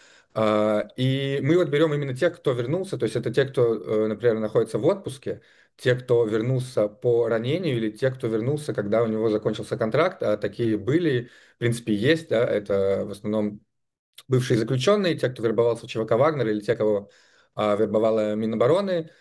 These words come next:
А, но есть еще и всякие добровольцы довольно, э, странных,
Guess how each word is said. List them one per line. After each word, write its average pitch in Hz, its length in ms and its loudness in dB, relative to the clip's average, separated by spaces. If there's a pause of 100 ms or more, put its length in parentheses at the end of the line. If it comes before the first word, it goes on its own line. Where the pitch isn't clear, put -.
(200)
А, 113 340 0
но 127 100 2
есть 135 320 -2
еще 123 300 0
и 120 100 2
всякие 123 340 -2
добровольцы 123 840 0
довольно, 113 720 0
э, 107 240 0
странных, 113 540 -2